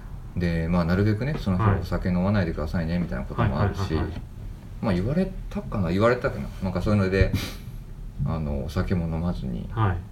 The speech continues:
Speaker 2: 夜遅い、まあ、あの、夜結構本当に久しぶりに
Speaker 1: はい。
Speaker 2: 何もしない長い夜を迎えたという。
Speaker 1: <laughs> 何もしない夜なんです。まあ、基本何かずっとしてますよね。
Speaker 2: あ、そう、なんかずっとしてるんだけど、
Speaker 1: はい。
Speaker 2: でもなんかやっぱりその、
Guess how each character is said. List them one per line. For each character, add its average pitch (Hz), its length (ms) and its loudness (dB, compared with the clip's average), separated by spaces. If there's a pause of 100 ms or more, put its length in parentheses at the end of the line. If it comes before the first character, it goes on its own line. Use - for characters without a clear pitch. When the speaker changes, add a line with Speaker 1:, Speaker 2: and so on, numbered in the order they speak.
(320)
Speaker 2:
夜 82 200 0
遅 87 280 -2
い、 82 80 0 (400)
ま 78 80 -2
あ、 - 20 -2
あ - 40 -4 (140)
の、 - 280 -6 (340)
夜 98 320 4
結 139 220 -2
構 98 100 -2
本 104 160 4
当 104 120 2
に 92 100 2
久 - 180 -6
し - 140 0
ぶ 170 100 4
り 160 140 2
に 151 280 0
Speaker 1:
は 107 180 4
い。 95 120 0
Speaker 2:
何 147 220 4
も 175 180 4
し - 160 -4
な 135 160 4
い 135 100 0 (760)
長 107 320 6
い 95 260 2
夜 104 300 6
を 76 120 2
迎 85 320 2
え 87 40 2
た 87 120 -2
と - 140 -6
い - 60 -6
う。 - 580 6 (180)
Speaker 1:
<laughs> - 420 -2
何 120 300 6
も 165 140 8
し 165 160 2
な 160 140 6
い 147 100 2
夜 156 200 4
な 113 80 0
ん 95 40 0
で 90 60 -6
す。 - 80 -10 (320)
ま 117 160 6
あ、 98 80 4 (140)
基 - 120 2
本 190 160 6
何 175 220 8
か - 120 0
ず 117 360 2
っ 135 40 -8
と 170 100 2
し - 60 -6
て 175 60 0
ま 190 160 8
す 101 60 -4
よ 90 60 -4
ね。 87 60 -6
Speaker 2:
あ、 - 20 -8
そ 220 140 4
う、 202 40 4
な 254 80 4
ん 254 40 0
か 202 80 8
ず 240 240 4
っ - 40 -10
と 285 120 4
し - 60 0
て 302 100 -2
る 302 120 -2
ん 254 60 0
だ 180 100 4
け 139 120 0
ど、 135 200 2
Speaker 1:
は 110 180 4
い。 95 60 0
Speaker 2:
で 175 80 0
も 143 80 -2
な 170 100 0
ん 180 80 0
か 147 80 2
や 123 60 2
っ 123 80 -8
ぱ 139 100 0
り 120 60 2
そ 107 120 -2
の、 92 360 0